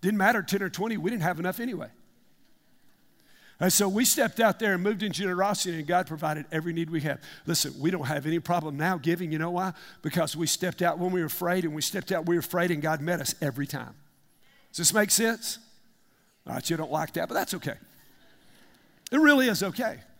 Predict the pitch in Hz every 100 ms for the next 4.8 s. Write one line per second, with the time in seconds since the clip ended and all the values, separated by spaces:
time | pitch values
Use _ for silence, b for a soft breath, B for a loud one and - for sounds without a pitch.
0 | - _ b b b b 220 247 220 233
1 | 233 226 247 233 226 170 - - 220 214
2 | 147 - 147 131 131 - - - - _
3 | _ - _ - 147 156 156 147 147 -
4 | 143 - 135 - 139 - - -